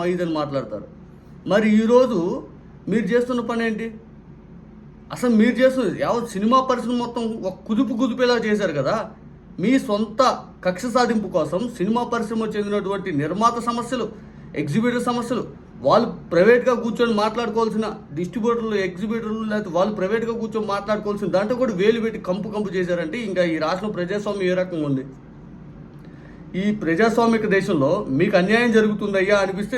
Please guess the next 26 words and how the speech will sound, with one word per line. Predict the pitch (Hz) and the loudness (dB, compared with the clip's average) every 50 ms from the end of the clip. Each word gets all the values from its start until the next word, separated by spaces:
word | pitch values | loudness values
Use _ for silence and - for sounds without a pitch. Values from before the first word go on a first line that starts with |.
| 220 175 | 0 2
నిరసన | 175 190 185 220 233 220 220 | 0 0 0 -2 -2 -2 -2
తెలిపే | 214 214 - 202 190 160 - - - - - - - - - - - - - - - - - | -2 -2 -2 -2 -2 -2 -4 -8 -16 -20 -20 -20 -20 -20 -20 -20 -20 -20 -20 -20 -10 -4 0
కార్యక్రమం | 180 202 202 208 240 220 220 190 | 0 0 0 0 0 0 2 2
ఎవరైనా | 190 190 208 208 196 | 4 4 4 4 4
చేయొచ్చు. | 165 156 135 - - - - - - - - - - - - - - - - - - - - - - - - - - - - - - 165 202 | 2 0 0 -2 -4 -10 -16 -18 -20 -20 -20 -20 -20 -20 -20 -20 -20 -20 -20 -20 -20 -20 -20 -20 -20 -20 -20 -20 -20 -20 -18 -2 2 6 6
ఏప్రిల్ | 226 233 - 233 240 240 233 - | 6 6 4 2 2 2 4 2
పంతొమ్మిది | 202 196 208 226 220 220 214 208 | 2 2 2 2 2 4 4 4
నాడు | 208 208 208 202 190 156 139 | 4 4 2 0 -2 -2 0
థియేటర్లు | 175 202 220 226 220 202 208 214 233 220 - - - - - - - - - - - 123 117 | 2 2 2 0 0 0 0 0 0 -2 -6 -10 -16 -20 -20 -20 -20 -20 -20 -18 -16 -4 -2
బంద్, | 139 160 180 190 185 170 160 151 139 - 120 | 0 2 4 4 4 4 4 2 0 0 0
బంద్ | 147 151 185 208 185 202 | 0 0 0 0 2 2
చేయబోతున్నాం | 202 185 175 180 170 165 170 165 175 208 220 196 143 | 2 4 4 2 2 2 0 -2 -2 -2 -2 -2 -2
జూన్ | 165 190 190 185 | -2 -2 0 0
ఒకటో | 170 175 170 180 175 | 0 0 -2 -2 -2
తారీఖు | 165 156 147 160 160 | -2 -4 -2 -4 -4
నుంచి | 156 151 165 | -4 -4 -4
అని | 151 143 | -4 -4
చెప్పి | 156 - - 240 175 151 | -4 -6 -8 -6 -4 -2
జనసేన | 160 185 185 196 202 196 180 | -2 -2 -2 -2 -4 -2 -2
పార్టీకి | 185 170 156 165 151 156 | -2 -2 -2 -4 -6 -4
చెందినటువంటి | 156 156 156 156 147 139 156 151 147 143 | -4 -2 -2 -2 -4 -4 -6 -4 -4 -4
ఒక | 135 135 135 | -4 -4 -4
నాయకుడు | 139 156 165 156 151 151 151 143 - - - - - - - - - - - - - - - | -4 -4 -4 -4 -6 -6 -6 -8 -8 -12 -16 -20 -20 -20 -20 -20 -20 -20 -20 -20 -20 -14 -6
ఓ | - - - | -4 -4 -2
స్టేట్మెంట్ | - 190 208 208 - 208 185 151 147 | 0 2 2 2 2 2 2 2 0
ఇస్తే | 143 - - 185 | -2 -2 -2 -4